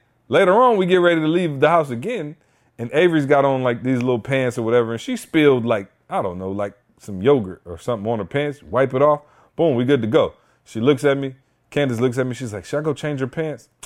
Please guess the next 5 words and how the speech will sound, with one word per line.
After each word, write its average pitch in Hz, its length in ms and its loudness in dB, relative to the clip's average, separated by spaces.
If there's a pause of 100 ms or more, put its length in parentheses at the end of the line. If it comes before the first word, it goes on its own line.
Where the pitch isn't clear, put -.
(180)
"No, 208 760 -2
she's - 300 -12
fine. 151 400 0
Let's 135 200 -2
go." 113 280 4